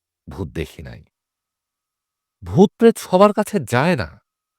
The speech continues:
কারো কারো কাছে যায়। "মা, ঘুমাও তো।" শফিক কাঁথার নিচে ঢুকে বাক্যালাপের ইতি করল।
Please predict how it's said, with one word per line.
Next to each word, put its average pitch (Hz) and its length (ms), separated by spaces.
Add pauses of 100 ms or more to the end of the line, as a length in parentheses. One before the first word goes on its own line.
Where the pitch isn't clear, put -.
(360)
কারো 117 200
কারো 110 200
কাছে 82 340
যায়। 71 220 (840)
"মা, 120 320 (360)
ঘুমাও 113 280
তো।" 147 280 (1400)
শফিক 160 320
কাঁথার 143 400
নিচে 151 300
ঢুকে 107 480 (140)
বাক্যালাপের 98 720 (100)
ইতি 85 220
করল। 69 380